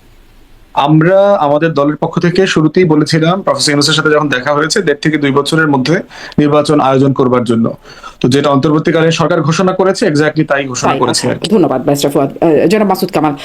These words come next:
Speaker 2: আহ, মানে, প্রেস সচিব, যেটি প্রধান উপদেষ্টা প্রেস সচিব, পরবর্তীতে যে এই ব্যাখ্যাটি দিচ্ছেন যে সমস্ত রাজনৈতিক দল একমত হলে ডিসেম্বরে নির্বাচন হতে পারে, সেটি কি আসলে হবে বলে মনে হয়? সমস্ত রাজনৈতিক দলের একমত হবার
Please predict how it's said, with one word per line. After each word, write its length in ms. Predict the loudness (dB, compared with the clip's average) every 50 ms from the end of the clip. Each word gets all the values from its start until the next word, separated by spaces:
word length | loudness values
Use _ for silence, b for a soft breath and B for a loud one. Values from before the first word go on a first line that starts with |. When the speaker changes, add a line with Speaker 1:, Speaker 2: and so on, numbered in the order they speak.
| B B B B
Speaker 2:
আহ, 180 | -2 0 0 0 -2 -6
মানে, 540 | -10 -8 -4 -2 0 2 4 2 2 2 -2 -8 -10 -16 -12 -8 -6 -6 -6 -8 -8 -8 -8 -8 -6 -2
প্রেস 260 | 0 0 0 0 -2
সচিব, 300 | 0 0 2 2 2 0
যেটি 400 | 2 0 0 0 2 2 0 0 -2 -4 -4
প্রধান 200 | -2 0 2 2
উপদেষ্টা 320 | 0 0 0 0 0 0
প্রেস 260 | 0 2 2 2 2 2
সচিব, 220 | 0 2 2 2
পরবর্তীতে 480 | 2 2 2 2 2 0 0 0 0 2
যে 100 | 2 2
এই 100 | 2 2
ব্যাখ্যাটি 380 | 0 0 -2 -2 -2 -2 0
দিচ্ছেন 260 | 0 0 0 2 2
যে 80 | 2 2
সমস্ত 380 | 0 0 0 0 0 2 2 2
রাজনৈতিক 540 | 2 2 2 0 0 0 0 2 2 0
দল 200 | 0 2 2 2
একমত 540 | 2 0 0 -2 -4 -2 -2 0 0 0 0 0
হলে 140 | 0 2 2
ডিসেম্বরে 340 | 2 2 2 2 2 2 2
নির্বাচন 380 | 0 0 0 0 0 0 0 0
হতে 160 | 0 0 0
পারে, 200 | -2 -2 -4 -6 B B B B B B B B
সেটি 420 | -4 -2 0 0 2 2 2 2
কি 180 | 2 2 0 0
আসলে 300 | 0 2 2 2 2 2
হবে 300 | 0 0 0 2 2 4
বলে 200 | 4 4 4 4
মনে 160 | 4 2 2
হয়? 240 | 2 2 0 -2 -2
সমস্ত 380 | -2 -2 0 0 0 0 0
রাজনৈতিক 460 | 2 2 2 0 0 0 0 0 2 0
দলের 220 | 2 2 2 2
একমত 340 | 0 0 -2 -2 -2 0 0
হবার 160 | 0 0 0